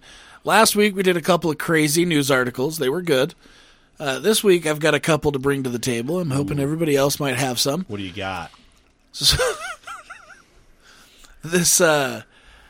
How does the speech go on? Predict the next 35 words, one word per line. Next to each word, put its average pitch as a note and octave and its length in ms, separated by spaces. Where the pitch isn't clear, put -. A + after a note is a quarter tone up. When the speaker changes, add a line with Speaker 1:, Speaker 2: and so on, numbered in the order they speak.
Speaker 1:
I - 260
can't - 240
Speaker 2:
We, A3+ 60
Speaker 1:
remember. G3+ 200
Speaker 2:
we, E3+ 60
Speaker 1:
I E3+ 120
gotta G#3+ 160
look F3 200
it E3 80
up, C#3 120
the C#3+ 100
full E3 180
details. D3 420
Speaker 2:
we C3 60
Speaker 1:
Basically, G#3 360
Speaker 2:
need F3+ 80
a - 20
stinger D3+ 320
button B2+ 240
that's C3+ 140
be C#3 120
like, B2+ 220
"Do, D#4+ 140
do, B3 120
do, D#4 140
do, D4+ 100
do, E4+ 160
do, E4+ 200
do, E4 260
do, E4 280
do, E4+ 180
Speaker 1:
a F#3 100
Speaker 2:
do, E4 160
Speaker 1:
guy, G#3 680
Speaker 2:
do, A#3+ 60